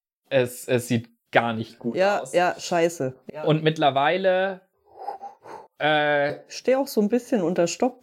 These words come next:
Speaker 2: Schock jetzt.
Speaker 1: Genau, mittlerweile, äh, nee, wir, wir switchen rüber. Wir sind wieder im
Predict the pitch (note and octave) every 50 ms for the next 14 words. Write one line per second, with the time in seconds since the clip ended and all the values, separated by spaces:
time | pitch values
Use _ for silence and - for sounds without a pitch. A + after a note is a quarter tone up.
0 | - E3+ - - B3 B3+ - - - - G2+ - - - _ _ _ _ - E3+
1 | E3+ E3+ C#3+ C#3 D#3+ F3 E3+ F3 E3+ D#3+ D3+ D3 D#3 F3+ G#3 A3 G#3 G#3 G3+ G3+
2 | G3+ G3 F#3+ - - - - - G#2 G2+ G#2 F#2 F2+ F2+ E2+ E2 - _ _ _
3 | _ _ _ _ - C3+ A2+ A2+ A#2 A2+ - D3 E3+ F3+ - B3 A#3+ A#3+ - F#3+
4 | C3+ C#3+ C#3 C#3 E3 G3 - - _ _ _ _ _ _ _ _ _ _ _ _
5 | - D#3 D#3 F3 F#3 F#3 F#3+ G3 F3+ F#3 F3+ E3+ - D3 D#3 D#3 D3+ D3+ D#3 D#3
6 | D#3+ D#3 - -